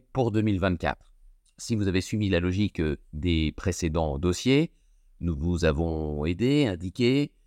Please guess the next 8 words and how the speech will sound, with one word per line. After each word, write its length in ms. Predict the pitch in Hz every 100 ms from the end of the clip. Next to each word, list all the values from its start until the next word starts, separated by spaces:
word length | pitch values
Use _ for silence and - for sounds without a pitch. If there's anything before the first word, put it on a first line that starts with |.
| _ -
que 360 | 110 110 76 71
les 220 | 78 76
enchères 320 | 82 113 92
immobilières 560 | 87 80 78 85 98 -
pouvaient, 480 | 87 76 92 92
euh, 180 | 78 73 67
représenter 680 | 85 - 87 82 80 110 110
un, 100 | 85